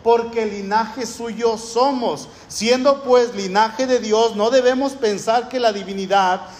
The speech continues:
sea semejante a oro o plata o piedra, escultura de arte y de imaginación de hombres. Pero Dios, habiendo pasado por alto los tiempos de esta ignorancia, ahora manda a todos los hombres en todo lugar que se arrepientan,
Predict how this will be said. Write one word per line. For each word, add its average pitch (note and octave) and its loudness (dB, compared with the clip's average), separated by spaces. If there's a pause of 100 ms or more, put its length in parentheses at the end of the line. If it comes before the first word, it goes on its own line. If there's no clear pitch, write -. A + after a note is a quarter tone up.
sea A3 2
semejante G#3 -2
a E3 2
oro G#3 2
o E3 -4
plata G3 0
o D#3+ -4
piedra, G3 0
escultura F#3 -2
de F#3+ 2
arte A3 0 (220)
y G3 -6
de G3 0
imaginación F#3+ -4
de G3 -2
hombres. A#3+ 0
Pero F#3 -2
Dios, A3+ 0 (220)
habiendo G#3 0
pasado B3+ 0
por A3 -2
alto G3+ 0
los D#3 -6
tiempos F#3 -4
de F#3 -4
esta F#3 -2
ignorancia, B3+ 0 (240)
ahora G#3 2
manda A3+ 0
a E3 -4
todos C#4 0
los C4+ -2
hombres F#3+ -4
en D#3+ -8
todo D4 2
lugar A#3+ 0
que F#3 -8
se F#3 -6
arrepientan, G3 -4